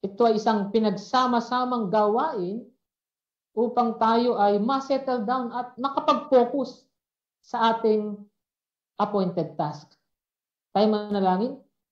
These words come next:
Ama naming Diyos, nawa nga Panginoon ay kilusin kami. At kung meron man Panginoon na maling perspektibo sa bagay na ito, ay naway ituwid kami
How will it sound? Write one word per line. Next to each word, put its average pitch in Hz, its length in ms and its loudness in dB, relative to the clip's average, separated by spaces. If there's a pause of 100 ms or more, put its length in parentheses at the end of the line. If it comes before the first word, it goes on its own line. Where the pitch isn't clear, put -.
(400)
Ama 190 80 -2
naming 190 400 0
Diyos, 214 500 -2 (640)
nawa 196 220 0
nga 196 180 0
Panginoon 196 560 -2
ay 185 140 -4
kilusin 220 400 0
kami. 240 320 -2 (880)
At 202 160 -2
kung 214 160 2
meron 208 320 2
man 202 240 0
Panginoon 202 560 -2
na 190 80 0
maling 196 320 0
perspektibo 214 880 -2
sa 214 160 -2
bagay 208 320 2
na 214 80 -2
ito, 240 400 -6 (800)
ay 190 240 2
naway 208 640 2
ituwid 269 480 -4
kami 247 400 2